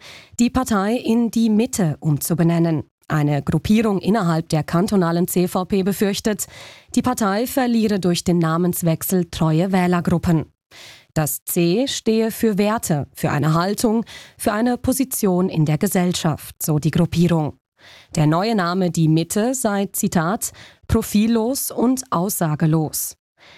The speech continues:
Derzeit läuft eine Urabstimmung bei den Parteimitgliedern zur Umbenennung der C V P. Das Resultat soll Ende Oktober bekannt gegeben werden.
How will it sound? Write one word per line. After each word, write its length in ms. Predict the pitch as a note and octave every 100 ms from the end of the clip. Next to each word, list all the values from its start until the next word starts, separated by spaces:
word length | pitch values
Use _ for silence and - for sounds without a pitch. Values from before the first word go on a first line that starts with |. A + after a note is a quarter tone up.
| - -
Derzeit 560 | E3+ E3 - F3 F3+ -
läuft 280 | D3+ D3 -
eine 260 | E3 D#3+
Urabstimmung 960 | - A3 A#3 D#3 - - F3 F#3 G#3+ A#3
bei 200 | F3 E3+
den 220 | E3 F3
Parteimitgliedern 1040 | F#3+ F3+ F3+ F#3 G3+ E3+ G3 F#3 G3 G#3 G3
zur 300 | - A3 -
Umbenennung 580 | A3+ G#3+ E3 D#3+ D#3+
der 160 | E3 E3+
C 220 | - F#3
V 160 | F#3+ F#3
P. 300 | G#3+ G#3 G3+ - - - _ -
Das 200 | G#3+ -
Resultat 600 | A3 A#3 - E3+ A3+ -
soll 320 | - A3+ A3+ -
Ende 420 | F3+ F#3+ F3+ E3+
Oktober 640 | - - - G#3 E3+ D3 C3
bekannt 400 | D#3 D#3+ D3 -
gegeben 400 | E3+ D#3+ D#3 D#3
werden. 360 | D#3+ D#3+ D#3+